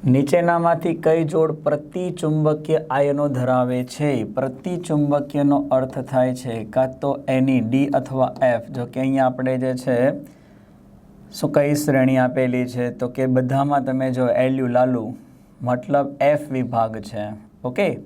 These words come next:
તો જેનો એફમાં એક પણ અયુગ્મિત ઇલેક્ટ્રોન ન હોય તો એને આપણે શું કહીશું? પ્રતિચુંબકીય. અર્થાત એની એફ કાં તો સંપૂર્ણ ખાલી હોવી જોઈએ કાં તો સંપૂર્ણ ભરાયેલી હોવી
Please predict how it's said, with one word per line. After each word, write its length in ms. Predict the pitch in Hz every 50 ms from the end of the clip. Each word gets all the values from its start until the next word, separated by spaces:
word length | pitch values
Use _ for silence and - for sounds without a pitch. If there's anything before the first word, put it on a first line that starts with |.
| - - - - - - - - - - - -
તો 100 | - 147 135
જેનો 240 | 135 139 143 147 156 151 - - 143
એફમાં 880 | 147 147 123 - - - - - - - - 143 143 151 135 110 98 104 - - - - - - 139
એક 160 | 156 160 160 160 160 -
પણ 160 | 180 196 196 190 - - 151
અયુગ્મિત 500 | 143 139 147 143 143 151 185 226 220 220 - - 160
ઇલેક્ટ્રોન 680 | 151 151 147 143 139 - - - 147 143 143 147 143 131 - - - - _ _ _ _ _ - - - -
ન 160 | 131 135 147
હોય 420 | 165 180 175 - 127 107 95 101 - - - - - - - _ _ - - - - -
તો 80 | 139 139
એને 120 | 139 139 143
આપણે 280 | 143 139 - 143 143 143 139
શું 160 | - 143 139 131 131
કહીશું? 420 | 131 131 127 127 127 - 160 165 - - -
પ્રતિચુંબકીય. 960 | - 127 117 - - 123 120 117 - 117 104 101 101 101 101 - - - - - - 123
અર્થાત 540 | 120 - - - 147 135 117 120 123 - - - - - - _ - - 139
એની 180 | 139 147 151 147 147 - - 156 151
એફ 180 | 135 113 - - - - -
કાં 140 | 123 120 120 -
તો 80 | 131 127 127
સંપૂર્ણ 600 | - - 123 120 127 127 123 151 156 147 139 143 143 -
ખાલી 300 | - 127 107 110 123 127 127
હોવી 240 | 131 139 147 156 151 147
જોઈએ 180 | 165 185 190 165 107 - - - - - _ - -
કાં 100 | - -
તો 80 | - 104 98
સંપૂર્ણ 560 | - 98 98 95 95 107 104 107 110 110 113 113
ભરાયેલી 400 | 127 139 151 165 175 175 175 170 165
હોવી 200 | 160 156 160